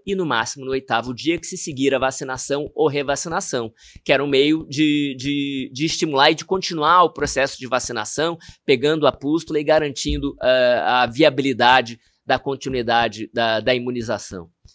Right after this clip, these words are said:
Foi esse regramento que, de fato, gera, começa a gerar a revolta que se manifestaria no mês de novembro de mil novecentos e quatro. Era, de fato, uma, ah, uma revolta que pegava muito claramente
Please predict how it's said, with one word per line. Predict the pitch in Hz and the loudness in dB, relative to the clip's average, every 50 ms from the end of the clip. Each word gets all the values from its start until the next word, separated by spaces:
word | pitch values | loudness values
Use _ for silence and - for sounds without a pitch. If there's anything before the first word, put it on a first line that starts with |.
| _ _ _ _ - _ _ _ _ _ | _ _ _ _ -20 _ _ _ _ _
Foi | - 277 254 214 | 2 6 8 8
esse | 160 143 143 - - 131 | 8 8 8 6 2 0
regramento | 143 135 131 156 170 175 208 233 233 190 - 131 117 - _ _ | 0 2 2 2 2 2 2 0 0 0 -2 -6 -12 -12 _ _
que, | - 233 233 196 | -6 -4 -4 -2
de | 175 233 | -2 -4
fato, | 226 - - 151 147 160 - - 180 - _ _ _ - - _ - | 0 4 6 8 8 8 4 0 -10 -14 _ _ _ -20 -20 _ -8
gera, | 170 151 202 185 165 165 170 175 | 6 10 10 12 12 10 8 6
começa | 170 - 208 190 160 143 143 - 165 | 2 0 0 0 2 2 2 0 0
a | 151 | 0
gerar | 131 151 147 127 123 123 | 2 2 4 6 6 6
a | 127 | 6
revolta | 147 165 160 127 143 139 147 156 156 185 | 6 4 2 6 6 6 6 6 2 -2
que | 165 - | -6 -4
se | - - | -4 -2
manifestaria | 202 208 202 196 - 202 196 - - 180 160 143 131 131 139 135 135 - _ _ _ - | -2 -2 -2 -2 0 -2 -2 2 2 2 2 4 2 2 0 0 0 -4 _ _ _ -6
no | 156 156 | -4 0
mês | 143 131 131 127 | 2 2 2 2
de | 117 131 | 0 -2
novembro | 135 127 120 104 113 123 120 113 117 110 | -2 -2 -4 -2 -4 -6 -6 -6 -8 -10
de | 107 117 | -10 -8
mil | 120 117 117 | -8 -6 -6
novecentos | 117 110 - 117 113 - - | -6 -6 -8 -10 -10 -8 -10
e | 107 | -12
quatro. | - - 104 92 85 - _ _ - _ _ _ - _ _ - _ - | -6 -6 -6 -6 -6 -10 _ _ -20 _ _ _ -20 _ _ -20 _ 0
Era, | 113 117 123 139 131 - - - | 2 2 2 2 0 -2 -6 -12
de | 123 117 143 170 | -14 -8 -6 -8
fato, | 170 - 160 143 143 143 - 147 139 - - | 0 4 6 6 6 4 2 -6 -8 -6 -8
uma, | 147 143 139 135 127 123 113 | -8 -6 -2 -2 0 0 0
ah, | - 117 131 127 123 120 - | -2 -2 -2 0 0 0 -2
uma | - 123 131 127 | -2 -2 -2 -2
revolta | 139 156 139 135 175 196 202 175 - - 139 | -2 -2 0 4 6 6 6 6 2 -2 -4
que | - - 156 143 139 - _ _ _ _ _ _ _ _ | -4 -2 -4 -4 -4 -4 _ _ _ _ _ _ _ _
pegava | 208 190 147 139 139 143 139 160 151 | 2 4 6 6 6 6 6 2 0
muito | 156 160 196 240 269 262 - - 143 - | 0 -4 -4 -2 -4 -4 -4 -8 -10 -8
claramente | - 123 113 113 120 127 135 151 185 214 202 - - - 113 - | -4 0 0 2 2 0 0 0 -2 -2 -4 -6 -6 -8 -8 -8